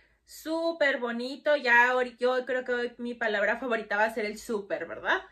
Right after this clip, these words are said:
Entonces, aquí se los muestro. Es este rosita muy, muy ligerito. La verdad es que creí que iba como súper bien con el maquillaje del día de hoy, pero pues soy muy loca. Me encanta como experimentar, ponerme dos colores, a ver qué pasaba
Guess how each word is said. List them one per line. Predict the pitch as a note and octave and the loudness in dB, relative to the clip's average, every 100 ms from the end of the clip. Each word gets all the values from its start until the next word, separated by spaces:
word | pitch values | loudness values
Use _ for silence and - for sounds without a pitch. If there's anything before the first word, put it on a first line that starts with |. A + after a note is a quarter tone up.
| - | -20
Entonces, | G#3+ G3+ A3+ A#3 D4+ D4+ - - - - | -18 -8 -6 2 2 2 -6 -20 -14 -4
aquí | A3+ A#3 C4 | -2 -2 2
se | D#4+ | 4
los | D#4 C4 | 4 2
muestro. | A#3+ C4 D#4 - G4 B4 _ _ _ _ _ _ _ _ _ _ _ _ _ - | 0 0 0 2 2 2 _ _ _ _ _ _ _ _ _ _ _ _ _ -10
Es | A#3+ C4+ | -6 -2
este | C4+ D4 | -2 0
rosita | C#4 C4+ C4 A#3+ B3+ | 0 0 -2 0 2
muy, | B3 B3+ D4 D#4 D#4+ | 2 0 0 2 2
muy | D4 C#4 C#4 | 2 2 2
ligerito. | C#4+ D#4 C4+ C4 D#4 | -2 -4 -6 0 2
La | D#4+ | 4
verdad | B3+ A#3+ | 4 4
es | C#4+ | 2
que | - E4 | 0 -2
creí | D4+ - | 0 0
que | C#4+ | 0
iba | B3+ C#4 D4 | 2 2 2
como | D#4 D#4+ | 2 2
súper | E4 E4+ A#3+ | 2 0 0
bien | A3 A3+ | -2 -4
con | B3+ | -2
el | C#4 | -2
maquillaje | B3 A#3 G#3 A#3+ | -6 -6 -4 -4
del | C4+ B3+ | -4 -2
día | A#3 | 0
de | B3 | 2
hoy, | C#4 D#4+ E4 - - - - | 4 2 0 -18 -20 -8 2
pero | G#4 G#4+ | 4 4
pues | G#4 | 4
soy | G4 D#4 | 4 2
muy | D4+ D#4+ | 0 4
loca. | D4+ B3+ A#3 | 6 6 4
Me | G#3 A#3 | 0 -2
encanta | A#3 B3+ C4+ D#4 E4+ | 2 6 6 4 2
como | F#4+ | 2
experimentar, | G4+ - B3+ B3 A#3+ A#3 D#4+ F4 F#4 | 0 -2 -4 -2 -4 6 8 8 2
ponerme | D4 C4 C4 | -2 -2 -2
dos | C4 C4 | 0 -2
colores, | - A#3+ C4+ D4 D#4 E4 | -2 2 6 6 6 4
a | D4+ | 2
ver | A#3 - | 0 -4
qué | |
pasaba | A#3 A#3+ B3 D4 E4 | -8 -6 0 2 2